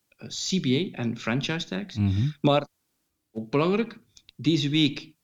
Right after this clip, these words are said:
Speaker 1: is de Combine al gestart. Eh, de Combine,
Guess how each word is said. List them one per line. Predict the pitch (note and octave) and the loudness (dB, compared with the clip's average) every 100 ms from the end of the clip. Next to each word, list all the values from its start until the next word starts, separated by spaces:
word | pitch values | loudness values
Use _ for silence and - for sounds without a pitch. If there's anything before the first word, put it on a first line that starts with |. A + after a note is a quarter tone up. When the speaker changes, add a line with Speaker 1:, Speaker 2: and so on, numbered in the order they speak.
| _ _ | _ _
Speaker 1:
is | D#3 C3+ | 0 0
de | B2+ - | -4 -2
Combine | G#3+ G#3+ E3 C3 B2+ A2 A2 - | 2 4 4 0 0 -4 -8 -8
al | D3+ C#3 | -6 -6
gestart. | G#2+ - C#3+ B3 - - _ _ _ _ _ | -6 -6 -6 -8 -12 -20 _ _ _ _ _
Eh, | C3 A#2+ A#2 A2+ A2 - | -8 -4 -2 -2 -4 -6
de | A2 | -6
Combine, | - G#3 E3 A#2+ G#2 | 2 4 4 2 0